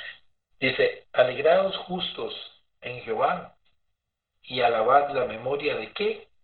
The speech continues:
De su santidad. Y en la versión de Nueva Traducción Viviente, está muy bonita, dice, "Que todos los justos se alegren en el Señor, y alaben", ¿qué?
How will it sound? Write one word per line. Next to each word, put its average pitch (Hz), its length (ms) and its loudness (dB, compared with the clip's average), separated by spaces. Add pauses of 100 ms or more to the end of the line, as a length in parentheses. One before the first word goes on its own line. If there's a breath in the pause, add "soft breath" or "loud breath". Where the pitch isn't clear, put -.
(220)
De - 240 -10 (140)
su 165 260 -10 (560)
santidad. - 680 -4 (680)
Y - 80 -2
en 123 80 0
la 117 80 4
versión 147 320 2
de 151 160 2
Nueva 147 440 2
Traducción 139 320 0
Viviente, 139 260 0
está - 120 -12
muy - 100 -20
bonita, - 320 -4
dice, - 280 -2 (500 loud breath)
"Que - 340 0
todos 214 380 6
los 190 200 -6
justos 143 580 -6
se 127 100 -4
alegren 135 540 -4
en 127 100 -12
el 120 140 -16 (180)
Señor, - 380 -2 (640)
y 131 140 -6
alaben", 139 480 4
¿qué? - 360 -6